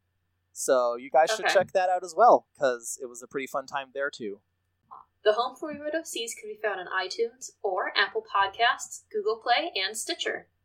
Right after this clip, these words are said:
Speaker 2: Our theme song is Violet by Poddington Bear, courtesy of the Free Music Archives. New episodes come out on the second and fourth Mondays of the month. If you'd like to get in touch with us, we can be found on Twitter at Wayward O C Pod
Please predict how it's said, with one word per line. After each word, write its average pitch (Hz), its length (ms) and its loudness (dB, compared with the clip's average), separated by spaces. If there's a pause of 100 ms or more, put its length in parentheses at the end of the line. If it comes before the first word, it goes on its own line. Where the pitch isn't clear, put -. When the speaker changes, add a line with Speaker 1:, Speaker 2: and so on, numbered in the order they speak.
(180)
Speaker 2:
Our 220 180 -2
theme 285 220 -10
song 381 260 0
is 220 120 -2
Violet 220 280 2
by - 120 0
Poddington 208 500 -4
Bear, 214 420 0
courtesy 220 340 0
of - 60 -20
the - 120 -20
Free 196 160 -10
Music 440 280 -10
Archives. - 600 -4 (340)
New 262 80 -16
episodes 262 400 -10
come 254 140 -16
out 254 180 0
on 214 120 -4
the 196 40 -8
second 240 460 -4
and 196 240 -4
fourth 254 380 -2
Mondays 214 300 -8
of 214 120 -12
the 240 80 -16
month. - 240 -8 (560)
If 226 160 -2
you'd 220 80 2
like 214 100 -2
to - 60 -18
get 202 160 -2
in 196 60 -16
touch - 300 -4
with 277 80 -10
us, 226 280 -2
we 220 80 -6
can 226 100 -10
be 220 140 -8
found 220 200 -2
on 202 120 -10
Twitter 277 300 -4
at - 280 -2
Wayward 214 300 -2
O 214 100 0
C - 200 -10
Pod 254 420 0